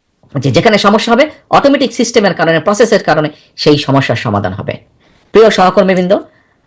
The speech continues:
আজকে আপনাদের সামনে আমার বলার, কথা বলার লক্ষ্য বা উদ্দেশ্যই হচ্ছে, দেখুন,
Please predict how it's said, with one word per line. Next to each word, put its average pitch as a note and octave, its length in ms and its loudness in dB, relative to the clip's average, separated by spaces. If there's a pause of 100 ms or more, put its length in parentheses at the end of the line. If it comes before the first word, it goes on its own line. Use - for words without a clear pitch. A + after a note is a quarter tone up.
(520)
আজকে G#3 460 0
আপনাদের G#3+ 360 0
সামনে G3 320 0
আমার D3+ 240 2 (240)
বলার, C3+ 400 2 (680)
কথা C#3+ 240 0
বলার D3 240 2
লক্ষ্য F#3+ 300 0
বা E3+ 120 0
উদ্দেশ্যই E3+ 480 0
হচ্ছে, A#2 260 -8 (240)
দেখুন, D3 420 0